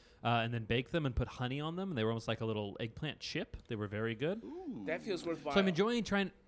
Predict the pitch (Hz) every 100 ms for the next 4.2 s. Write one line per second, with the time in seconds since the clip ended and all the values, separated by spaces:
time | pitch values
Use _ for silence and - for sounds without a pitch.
0 | - - - 147 160 160 196 - 175 165
1 | 139 143 - 135 120 120 123 131 127 120
2 | 123 123 117 107 107 107 104 104 - 120
3 | 117 104 101 110 98 92 107 98 90 90
4 | 95 107